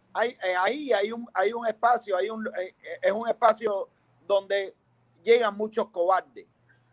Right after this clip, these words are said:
En la calle, en el trabajo, los cobardes pierden, pero en la política ganan.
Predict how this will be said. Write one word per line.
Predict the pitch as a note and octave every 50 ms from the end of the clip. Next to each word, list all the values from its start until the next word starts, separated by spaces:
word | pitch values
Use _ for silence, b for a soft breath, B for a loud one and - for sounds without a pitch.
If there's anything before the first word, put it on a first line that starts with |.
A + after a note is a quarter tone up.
| _ -
En | F3 G3 G3
la | F#3+ F#3+
calle, | F#3 A#3+ C4+ C#4 B3 A3 G3+
en | F#3+ F#3
el | F#3 F#3
trabajo, | - G3 F#3+ G3+ B3 C#4 B3+ G3+ F3+ D#3 C3+ - _ _ _ _ -
los | E3 F3+ -
cobardes | - G3 G3 G#3 A3+ A3+ A3+ A3
pierden, | - - - C4+ C#4 A#3+ G3+ F#3+ F3
pero | - F#3 F3+ F#3
en |
la | F#3 F#3 F3+
política | F3+ F#3+ G3+ A#3+ G#3 A#3+ A3+ G#3+ G#3
ganan. | G#3+ A#3+ C4+ B3+ G#3 D#3+ B2+